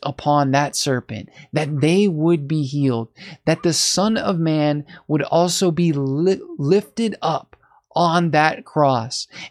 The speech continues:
And when you look upon Jesus on that cross,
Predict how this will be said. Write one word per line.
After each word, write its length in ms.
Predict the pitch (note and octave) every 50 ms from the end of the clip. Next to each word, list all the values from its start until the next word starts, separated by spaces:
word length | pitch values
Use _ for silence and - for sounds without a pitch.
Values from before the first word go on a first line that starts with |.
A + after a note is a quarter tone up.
| _ -
And 160 | D#3+ D#3+ D#3+
when 120 | E3+ E3+
you 200 | E3 F#3 G3 F3
look 720 | C#3+ C3+ C3 C3 C#3 E3+ G#3 G#3 - - G#3 - - - _ - - - _ _
upon 500 | - D3 - - - F3 F3 E3+ D#3+ D3
Jesus 640 | B2 B2 B2 F3 G3 F#3 D3+ C3+ C#3+ C#3+ C3+ - - - _
on 360 | - C#3+ D3+ F3+ F3 E3 D#3+
that 320 | D#3+ D#3+ E3 F3 - - -
cross, 520 | - - D#3 D3+ C#3+ C#3 C#3 C3 -